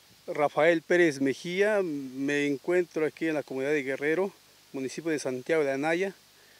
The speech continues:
y este, pues, com-, como ven aquí, este, tenemos cebollas y, eh, estoy aplicándole de, a productos AgroScience. Otras gentes de fuera venía a ver cómo iba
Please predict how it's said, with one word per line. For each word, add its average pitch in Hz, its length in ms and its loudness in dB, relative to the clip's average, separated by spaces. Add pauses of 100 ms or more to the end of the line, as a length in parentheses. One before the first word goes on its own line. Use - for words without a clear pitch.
(260)
y 127 260 -6
este, 127 460 -6
pues, - 180 -20
com-, 139 180 -10 (360)
como 131 220 -6
ven 170 200 -2
aquí, 170 300 -6
este, 127 420 -8 (480)
tenemos 147 880 -6 (560)
cebollas 160 600 -2 (800)
y, - 60 -16
eh, 131 960 -4
estoy 160 260 -2
aplicándole 156 680 -2
de, 143 240 -4
a 127 320 0
productos 147 680 -8 (180)
AgroScience. 139 920 -6 (420)
Otras 170 380 2
gentes 170 680 0
de 143 140 0
fuera 147 640 4
venía 160 360 4
a 147 60 4
ver 160 380 0
cómo 156 260 0
iba 147 360 4